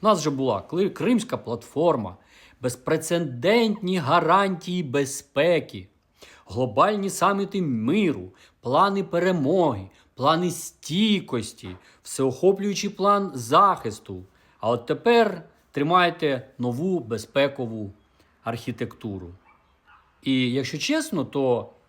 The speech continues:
от дивує от невдячність цих свідомих українців, яким скільки не пообіцяй, то все мало. І знаєте, мене вже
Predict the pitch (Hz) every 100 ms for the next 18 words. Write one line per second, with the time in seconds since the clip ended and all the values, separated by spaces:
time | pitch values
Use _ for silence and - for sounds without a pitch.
0 | _ _ - 107 92 110 123 254 247 135
1 | 107 110 - _ _ _ _ _ _ _
2 | _ 117 147 123 113 196 233 202 156 135
3 | - - 143 - _ _ _ - 147 185
4 | 127 175 196 147 123 123 - 156 175 160
5 | 117 101 90 - _ _ _ _ - 135
6 | 196 196 - - _ _ _ _ - -
7 | 190 - 165 156 - 131 117 120 - 170
8 | 185 120 - _ _ _ _ - 110 -
9 | 135 120 110 92 87 90 _ _ _ _
10 | _ _ _ _ _ _ _ _ _ -
11 | 104 156 156 110 - - _ _ _ _
12 | _ _ _ _ _ _ _ 110 123 143
13 | 123 107 117 107